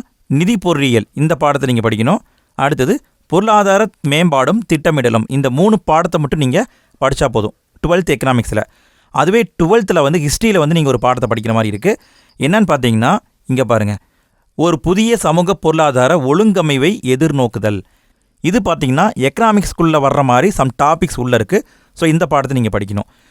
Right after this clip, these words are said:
So இவ்வளவு பாடத்தை நீங்க படிச்சீங்கன்னா இருபது கேள்விக்கு, அஹ், சரியான ஆன்சரை போடலாம்னு சொல்றாங்க. அஹ், இந்த டாப்பிக்கை பொறுத்த வரைக்கும் இருபது கேள்வி பல்கா வருது. இதை பொறுத்த வரைக்கும்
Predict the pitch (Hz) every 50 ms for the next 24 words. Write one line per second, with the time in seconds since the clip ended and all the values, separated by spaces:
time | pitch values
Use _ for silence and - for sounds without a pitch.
0 | _ _ - - 151 127 123 147 151 180 240 254 240 185 - - 151 160 175 185
1 | 180 160 147 139 127 107 127 127 123 - 117 110 113 139 185 - - 131 135 165
2 | 214 226 214 170 131 - - 156 156 147 135 131 120 - - 214 254 - _ _
3 | _ _ _ _ _ _ _ - - 135 131 - 147 147 156 151 135 127 123 -
4 | 127 117 107 120 120 120 120 127 123 - 117 107 113 104 98 113 151 208 - -
5 | _ _ _ _ _ _ _ _ - 123 123 120 123 127 143 156 180 190 185 180
6 | 147 123 147 143 175 202 185 214 175 180 139 151 143 143 - 135 127 113 110 104
7 | 113 165 214 - - _ _ _ _ - 139 170 226 233 240 185 170 - - _
8 | - 165 165 175 165 120 117 127 151 156 - 147 127 117 110 107 117 175 220 -
9 | - _ _ _ _ _ _ _ _ - 139 139 151 147 139 135 127 - 147 156
10 | 156 - 147 135 135 113 170 180 214